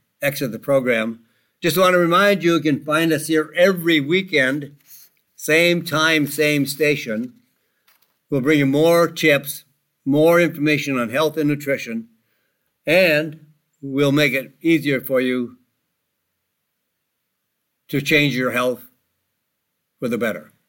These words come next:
Everyone can do it. We're not gonna do it all the same. We're not gonna all have the same health. And we're not gonna do it the same way.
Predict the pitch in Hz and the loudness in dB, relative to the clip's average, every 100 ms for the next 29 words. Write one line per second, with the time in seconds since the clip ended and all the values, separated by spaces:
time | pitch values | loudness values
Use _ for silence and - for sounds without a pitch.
0 | _ _ _ _ _ _ _ _ _ - | _ _ _ _ _ _ _ _ _ -2
1 | 165 170 165 165 156 165 160 160 117 80 | 0 2 2 0 0 0 2 2 0 -4
2 | _ _ _ _ _ _ _ _ _ 131 | _ _ _ _ _ _ _ _ _ 0
3 | 143 160 151 156 147 160 151 151 143 151 | 2 2 2 0 2 2 2 2 -2 0
4 | 170 156 160 147 _ _ _ _ - 131 | 0 0 -4 -10 _ _ _ _ -4 -2
5 | 143 151 147 143 151 143 139 147 151 139 | 0 2 2 2 2 0 -4 -2 0 0
6 | 160 156 147 _ _ _ _ _ _ _ | 0 -2 -4 _ _ _ _ _ _ _
7 | _ _ _ _ _ _ _ _ _ _ | _ _ _ _ _ _ _ _ _ _
8 | _ _ _ _ _ _ _ _ 143 139 | _ _ _ _ _ _ _ _ 0 2
9 | 147 151 147 123 143 131 147 127 113 143 | 2 2 0 -2 -2 0 -2 -2 -2 -2
10 | 139 135 120 92 | 0 0 -2 -6